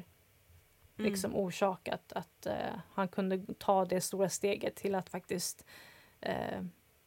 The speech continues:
Speaker 2: döda sitt eget barn.
Speaker 1: Mm. Nej, det går inte så att tänka sig. Det är, fy.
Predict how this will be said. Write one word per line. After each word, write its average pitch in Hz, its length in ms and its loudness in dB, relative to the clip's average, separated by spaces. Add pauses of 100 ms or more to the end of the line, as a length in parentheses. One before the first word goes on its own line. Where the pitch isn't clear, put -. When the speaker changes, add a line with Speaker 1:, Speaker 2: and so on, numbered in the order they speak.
(360)
Speaker 2:
döda 185 420 6
sitt - 220 -4
eget 185 260 -2
barn. - 300 0 (520)
Speaker 1:
Mm. 196 380 -8 (960)
Nej, 170 220 2
det 156 60 2
går 160 120 2
inte 160 160 -2
så - 120 -8
att - 60 -14
tänka 175 320 -8
sig. 175 240 -6 (420)
Det 180 320 0
är, 180 440 -2 (2500)
fy. - 260 -8